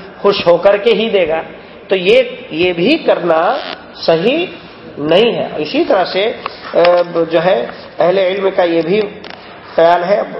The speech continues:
اس سلسلے میں حدیث تو میری نظر سے نہیں گزری، لیکن ہے شاید اس معنی کی کہ اگر کوئی کہیں کا ذمہ دار ہے، مثال کے طور پر کسی شرکا کا، کمپنی کا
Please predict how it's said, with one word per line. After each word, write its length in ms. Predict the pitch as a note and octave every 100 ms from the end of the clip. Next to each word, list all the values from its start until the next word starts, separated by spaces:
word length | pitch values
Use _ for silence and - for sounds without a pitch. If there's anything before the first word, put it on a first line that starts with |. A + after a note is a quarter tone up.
| -
اس 60 | -
سلسلے 420 | - E3 - F3+
میں 200 | F#3 F#3 F3+ F#3 - - - - - -
حدیث 220 | E3 F#3 F3+
تو 120 | F3+ E3+ -
میری 220 | D#3 D#3+
نظر 220 | E3 D#3+ F3+
سے 140 | F3+
نہیں 160 | E3 E3+
گزری، 200 | E3+ F#3+
لیکن 300 | F#3 E3 F3 C#3+
ہے 120 | F3+
شاید 240 | F3+ D#3+
اس 140 | D#3+ D#3
معنی 220 | D3 D3
کی 200 | D3+ B3 - - - -
کہ 80 | G#3+ G3+
اگر 240 | F#3+ A3
کوئی 280 | - G#3 A3+
کہیں 260 | A3 F#3+ G#3+
کا 140 | G#3
ذمہ 280 | F3 F#3 F3+
دار 260 | E3 D#3+
ہے، 120 | D3 D3
مثال 340 | D3+ D#3 D#3
کے 80 | D#3+
طور 180 | - D3
پر 260 | D#3 D3+
کسی 340 | D3+ C#3+ D#3 C#3 - -
شرکا 440 | - - D#3 D3 D#3
کا، 180 | - D3+
کمپنی 460 | D#3 D3 D3+ D3+
کا 200 | D3+ D#3